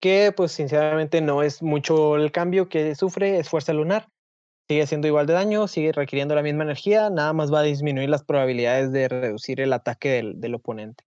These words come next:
Actualmente era un treinta por ciento de probabilidad de que lo bajara, ahora, pues, lo van a bajar. Yo creo que va a pasar lo mismo que, que otros, ah,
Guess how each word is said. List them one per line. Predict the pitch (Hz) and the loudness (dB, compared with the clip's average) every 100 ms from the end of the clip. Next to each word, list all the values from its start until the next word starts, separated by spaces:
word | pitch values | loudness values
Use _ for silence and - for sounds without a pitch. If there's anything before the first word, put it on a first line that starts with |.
| _ - | _ -8
Actualmente | 123 139 147 147 156 151 143 135 | -4 -2 -2 -2 0 2 2 2
era | 147 147 | 2 0
un | 147 | -2
treinta | 143 139 147 | -2 -2 -4
por | 147 | -4
ciento | - 147 147 160 | -4 -2 0 2
de | 143 | 2
probabilidad | 143 127 131 127 143 175 | 0 0 0 0 0 0
de | 165 | -2
que | 135 | -2
lo | 123 | 0
bajara, | 120 160 175 196 _ _ _ _ - | 0 0 0 0 _ _ _ _ -2
ahora, | 135 139 135 | 0 2 0
pues, | 135 | 0
lo | |
van | 131 135 | 2 2
a | 139 | 0
bajar. | 131 202 | 0 0
Yo | 190 185 | 0 0
creo | 196 196 | 0 2
que | 196 | 2
va | 175 | 2
a | |
pasar | 180 190 | 0 0
lo | 180 | 2
mismo | 175 170 175 160 _ | 2 2 2 -2 _
que, | - 131 123 120 120 - _ _ - | -6 -2 -2 -2 -4 -10 _ _ -4
que | 131 | 0
otros, | 139 143 190 180 - _ - | 0 2 0 -2 -6 _ -16
ah, | 131 | -14